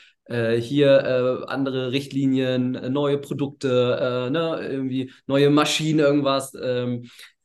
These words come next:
ähm, also am meisten ist die Weiterbildung tatsächlich bei vielen Firmen, die ich kenne, eher in diese Richtung. Ist jetzt nicht so stark in diese menschliche Teamgeschichte, ne? Aber da auch kommen immer mehr und ach,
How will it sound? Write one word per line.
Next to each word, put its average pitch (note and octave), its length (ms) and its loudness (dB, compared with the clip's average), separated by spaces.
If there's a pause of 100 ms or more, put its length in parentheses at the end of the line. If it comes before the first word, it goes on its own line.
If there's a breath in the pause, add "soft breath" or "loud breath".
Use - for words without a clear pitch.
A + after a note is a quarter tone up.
(120)
ähm, B2+ 340 -2
also C#3 160 2
am D#3+ 80 2
meisten G3+ 240 2
ist F#3+ 120 -6
die F3 60 -2
Weiterbildung E3 420 0
tatsächlich D3+ 300 -6
bei C#3+ 100 -2
vielen C#3+ 260 -4
Firmen, C#3 500 -4
die C3 140 -2
ich D3 120 -2
kenne, C#3 220 -2
eher B2+ 180 -2
in A2+ 80 -4
diese E3 220 -4
Richtung. G#3 440 -8
Ist A#2+ 140 -14
jetzt C3+ 200 -6
nicht C3 500 0
so D3 260 -2
stark C#3 460 -2
in C3+ 100 -4
diese B2 460 -4 (160)
menschliche A#2+ 1040 -2 (1200 loud breath)
Teamgeschichte, C3 1300 -2
ne? E3 320 0
Aber C3+ 160 2
da D3+ 160 2
auch D#3+ 200 0
kommen D#3 180 -4
immer D#3 180 -2
mehr D3 300 0
und C#3 220 -4
ach, - 200 -10